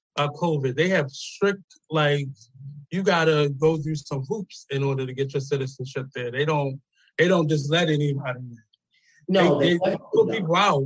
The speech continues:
Speaker 1: but they don't just let anybody in.
Speaker 2: Right. They definitely
Speaker 1: <laughs>
Speaker 2: don't. They, they are very much, um, about making sure they can take care of their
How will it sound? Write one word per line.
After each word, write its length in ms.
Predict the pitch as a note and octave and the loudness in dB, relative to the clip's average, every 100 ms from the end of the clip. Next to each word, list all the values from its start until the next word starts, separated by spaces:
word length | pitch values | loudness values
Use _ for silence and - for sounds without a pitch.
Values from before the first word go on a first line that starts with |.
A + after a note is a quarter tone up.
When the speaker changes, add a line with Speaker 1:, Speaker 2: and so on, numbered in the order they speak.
| C#3 | 0
Speaker 1:
but 100 | C#3+ | 0
they 120 | D#3 | 2
don't 200 | D#3+ D3 | 2 -2
just 160 | C#3+ | -2
let 160 | C#3 C#3 | -2 -2
anybody 420 | C3 B2+ B2+ A#2 A#2 | -4 -6 -8 -10 -14
in. 120 | A#2 - _ _ _ - - | -18 -20 _ _ _ -6 2
Speaker 2:
Right. 300 | C#3 C3 G2+ - | 2 2 -2 -4
They 100 | D#3+ | -2
definitely 520 | D3+ D#3 C#3 B2 A#2+ | 0 0 -2 0 0
Speaker 1:
<laughs> 80 | A2+ | -2
Speaker 2:
don't. 220 | G#2+ - | -6 -4
They, 240 | C3 C#3 B2 | -2 -2 0
they 220 | C#3+ D#3 | 2 2
are 260 | C#3+ C3+ B2+ | 2 -4 -4
very 280 | C3+ D3 C#3+ | -2 0 0
much, 300 | C3+ B2+ - - - _ - - _ | -2 -8 -10 -16 -20 _ -20 -20 _
um, 680 | C3 B2+ B2 A#2+ A#2+ A#2+ A#2+ | -6 -4 -4 -4 -6 -6 -6
about 560 | A#2+ B2+ A#2 A#2+ A#2 - | -6 -2 0 0 0 0
making 300 | C3+ C#3+ C3+ | 0 -2 -4
sure 440 | B2+ - B2+ A#2+ A2+ | -6 -4 0 2 2
they 200 | A#2+ B2+ | 0 -2
can 140 | C3 | -4
take 260 | B2 B2+ - | -2 -2 -2
care 140 | A#2+ | -2
of 120 | A2+ A2 | -2 0
their 200 | A2 | -4